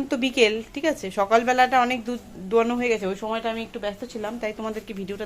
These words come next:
দেখাতে পারিনি করে। তো ভাবলাম তাই বিকেলবেলা এখন তোমাদের একটু দেখিয়ে দিই,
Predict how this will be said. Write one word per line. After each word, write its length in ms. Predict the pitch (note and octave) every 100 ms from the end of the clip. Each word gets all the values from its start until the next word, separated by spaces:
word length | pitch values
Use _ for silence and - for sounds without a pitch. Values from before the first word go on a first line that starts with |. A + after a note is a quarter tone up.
| F#3
দেখাতে 220 | F3 G#3 G#3
পারিনি 260 | F3+ F3 E3+
করে। 140 | F3 C4+ - - - - - - -
তো 60 | - G3+ G3
ভাবলাম 280 | A#3 C#4 C4+
তাই 120 | C#4 A#3
বিকেলবেলা 400 | B3 C4 B3+ C4 C4
এখন 120 | B3+ B3+
তোমাদের 240 | B3+ B3+ A#3+ A#3
একটু 120 | A3+ A#3+
দেখিয়ে 240 | - C4
দিই, 120 | A3+